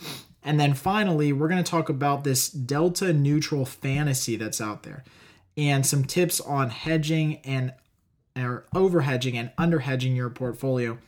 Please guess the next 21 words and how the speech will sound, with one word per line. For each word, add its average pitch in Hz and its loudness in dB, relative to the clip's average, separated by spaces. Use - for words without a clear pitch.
and 135 -4
how 139 0
you 143 2
can 131 0
use 127 2
beta 120 2
to 117 -6
help 113 -8
do 147 2
that. 101 -4
And 151 2
then 151 4
finally, 185 4
we're 151 4
gonna 151 2
go 151 2
into 147 -2
a 127 0
really 156 6
good 143 2
example 127 -2